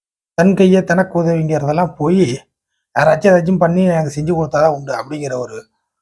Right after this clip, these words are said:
ஒரு எக்ஸ்ட்ரீம் லெவல்ல கூட போயிருப்பீங்க. காரணம் என்னன்னா செவ்வாய் வந்து அதிக நாட்கள் இந்த முறை வந்து பயிற்சியானது மிதுனத்துல பயிற்சியாகி அப்படியே கடகத்துல நீசமாகி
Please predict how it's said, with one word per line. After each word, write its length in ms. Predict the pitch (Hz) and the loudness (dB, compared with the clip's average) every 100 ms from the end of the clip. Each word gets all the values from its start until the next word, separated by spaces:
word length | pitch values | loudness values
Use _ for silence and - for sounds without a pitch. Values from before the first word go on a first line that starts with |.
| _ _ | _ _
ஒரு 100 | 147 | 0
எக்ஸ்ட்ரீம் 420 | 156 - 240 226 | 0 2 4 6
லெவல்ல 240 | 196 196 185 | 6 4 2
கூட 140 | 175 | 0
போயிருப்பீங்க. 540 | 190 165 160 127 117 110 _ _ _ _ _ _ _ _ _ _ _ _ _ _ _ _ - | -2 -2 -4 -4 -10 -16 _ _ _ _ _ _ _ _ _ _ _ _ _ _ _ _ 2
காரணம் 320 | 254 262 220 | 2 2 0
என்னன்னா 260 | 208 214 214 | 2 2 0
செவ்வாய் 440 | 202 214 220 247 220 | 0 -4 0 2 2
வந்து 220 | 196 220 254 302 - _ _ _ - | 0 0 -2 -4 -18 _ _ _ -4
அதிக 340 | 190 285 262 | 2 4 4
நாட்கள் 460 | 208 180 - - - _ _ _ | 2 -2 -6 -18 -20 _ _ _
இந்த 120 | 175 165 | -4 0
முறை 200 | 180 214 | 2 2
வந்து 200 | 185 196 | 2 0
பயிற்சியானது 880 | 196 185 202 196 175 165 165 165 196 147 - _ _ _ _ _ 180 | -2 -2 -2 -2 0 2 0 -2 -4 -4 -8 _ _ _ _ _ 0
மிதுனத்துல 440 | 196 220 220 180 | 4 4 4 0
பயிற்சியாகி 720 | 170 175 190 160 180 165 170 139 135 - _ _ _ _ _ _ _ _ _ _ _ _ | 0 -2 -2 -2 -2 0 -2 -6 -8 -14 _ _ _ _ _ _ _ _ _ _ _ _
அப்படியே 240 | 147 180 190 | 0 2 2
கடகத்துல 460 | 185 214 214 196 | 4 4 4 0
நீசமாகி 640 | 175 196 202 190 165 165 | 0 -2 0 -2 -2 -4